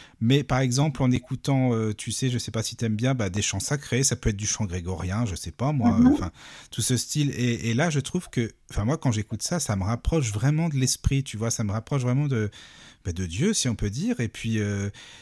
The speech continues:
Speaker 1: de, du divin, enfin, de, de, c'est quelque chose,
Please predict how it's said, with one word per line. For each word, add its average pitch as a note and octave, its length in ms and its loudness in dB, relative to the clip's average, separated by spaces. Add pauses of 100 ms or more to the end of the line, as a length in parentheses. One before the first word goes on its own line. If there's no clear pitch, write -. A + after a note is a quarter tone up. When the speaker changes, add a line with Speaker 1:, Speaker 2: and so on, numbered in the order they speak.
(140)
Speaker 1:
de, A#2+ 260 2
du A#2+ 160 0
divin, D3 360 0
enfin, C#3 220 2
de, G#2 160 0
de, F#2 160 -4
c'est - 280 -2
quelque A#2 200 -4
chose, E3 460 0